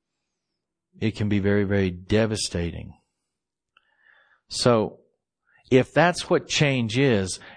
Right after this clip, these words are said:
and we're here, what does God do for us in that? Well, we're gonna start with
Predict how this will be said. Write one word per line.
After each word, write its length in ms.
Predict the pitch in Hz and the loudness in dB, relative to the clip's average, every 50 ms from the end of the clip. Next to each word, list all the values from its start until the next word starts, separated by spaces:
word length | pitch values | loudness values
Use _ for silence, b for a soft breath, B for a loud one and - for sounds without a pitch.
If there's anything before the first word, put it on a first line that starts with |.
| B | B
and 240 | 104 107 107 104 107 | -2 -2 -2 0 0
we're 300 | 110 123 139 156 160 135 | 0 2 2 4 2 2
here, 680 | 110 - - - 160 143 135 117 104 95 90 - b b b b b b b b _ - - - | -2 -6 -2 2 4 4 4 4 2 0 -2 -6 b b b b b b b b _ -20 -20 -6
what 160 | - 147 160 196 | 2 4 4 4
does 180 | 214 185 143 | 4 2 0
God 520 | 117 110 123 131 127 131 131 123 110 101 95 | -2 0 2 2 4 4 2 2 0 -4 -4
do 240 | 110 110 110 101 | -2 -2 -2 -2
for 260 | 87 - - 95 87 85 | -4 -6 -8 -6 -4 -4
us 400 | 82 82 87 - - - - - - | -4 -4 -4 -6 -8 -10 -10 -10 -10
in 240 | - 107 104 101 98 | -6 -6 -4 -2 -2
that? 300 | 92 87 85 87 80 - - _ _ _ _ _ _ _ _ _ _ _ _ _ _ - _ _ _ _ _ _ _ _ _ _ _ _ _ _ _ _ b b b b b b b b b b b - | -2 -4 -4 -6 -8 -12 -16 _ _ _ _ _ _ _ _ _ _ _ _ _ _ -20 _ _ _ _ _ _ _ _ _ _ _ _ _ _ _ _ b b b b b b b b b b b -2
Well, 340 | 113 123 123 - - - 143 131 - | 0 0 0 -2 -4 -10 -18 -20 -18
we're 180 | - - 120 120 | -8 -6 -2 0
gonna 160 | 131 135 135 | 0 0 0
start 440 | 120 - - 131 123 127 127 90 107 | -2 0 2 4 4 4 4 2 0
with 300 | 110 113 113 101 - | -2 -2 -2 -2 -4